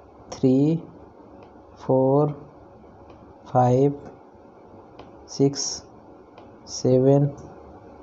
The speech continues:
एट, नाइन and टेन, ठीक है, हो गया। अब इसके बाद हम इसमें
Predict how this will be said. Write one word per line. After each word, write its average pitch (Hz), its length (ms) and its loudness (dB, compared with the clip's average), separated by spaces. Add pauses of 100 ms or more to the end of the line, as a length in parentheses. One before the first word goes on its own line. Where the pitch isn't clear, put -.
(680)
एट, 139 400 2 (2000)
नाइन 127 460 2 (1500)
and 147 300 2 (240)
टेन, 117 240 2 (180)
ठीक 175 160 4
है, 185 120 4 (560)
हो 143 140 8
गया। 147 180 10 (1120)
अब 151 180 4
इसके 180 300 4
बाद 170 240 8
हम 175 160 8
इसमें 180 840 2